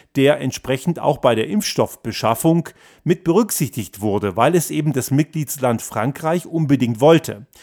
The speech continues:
Und wir wissen, dass es von Sanofi bisher keinen Impfstoff gibt. Also die Wette auf den Sanofi-Impfstoff war leider ein Rohrkrepierer.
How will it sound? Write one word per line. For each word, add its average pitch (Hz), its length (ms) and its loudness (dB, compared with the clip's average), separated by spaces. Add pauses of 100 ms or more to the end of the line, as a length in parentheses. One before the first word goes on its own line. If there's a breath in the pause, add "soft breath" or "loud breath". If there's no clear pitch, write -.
(280 loud breath)
Und 127 300 -2
wir 123 120 2
wissen, 160 280 0
dass 151 160 0
es 143 80 -8
von 147 180 0
Sanofi 131 460 0
bisher 139 340 -2
keinen 120 460 -2
Impfstoff - 520 -4
gibt. - 320 -10
Also 127 240 -4
die 113 180 -2
Wette 190 280 2
auf 127 240 -6 (100)
den 120 180 2
Sanofi-Impfstoff 147 1000 0 (340 loud breath)
war 117 160 4
leider 110 440 0
ein 113 360 -2
Rohrkrepierer. 104 800 -2